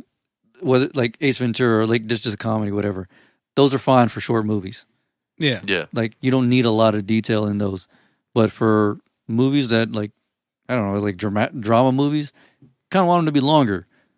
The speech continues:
Speaker 3: Yeah.
Speaker 1: so you can get more out of 'em.
Speaker 2: As long as it's not boring and you don't feel the time, like, each time it goes,
Speaker 3: Yeah.
Speaker 2: you're just like, "Oh, man," like,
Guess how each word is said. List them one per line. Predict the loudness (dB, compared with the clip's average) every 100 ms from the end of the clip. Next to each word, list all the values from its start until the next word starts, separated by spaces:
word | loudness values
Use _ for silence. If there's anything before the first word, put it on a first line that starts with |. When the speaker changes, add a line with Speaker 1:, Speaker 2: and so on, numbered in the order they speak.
| _
Speaker 3:
Yeah. | -10 -8 -4
Speaker 1:
so |
you | -4
can | 0
get | 0 2
more | 2
out | 2 0
of | -2
'em. | -10 -16 _ _ _ _
Speaker 2:
As | -2
long | 0 2
as | -2 -6
it's | -2
not | -2 -2
boring | -6 -6 -8 -14 _ _ _
and | -8
you | -6
don't | -6 -4
feel | -4
the | -2 -6
time, | -6 -4 0 0 -4 -10 _ _ _ _
like, | -6 -6 -6 _ _ _
each | -4 -4 -2
time | -2 -2
it | -2
goes, | -2 0 -2 -4 _ _
Speaker 3:
Yeah. | -8 -6
Speaker 2:
you're | -6
just | -8
like, | -12 -14 -18
"Oh, | -16 -12 -12 -14
man," | -10 -10 -10
like, | -14 -16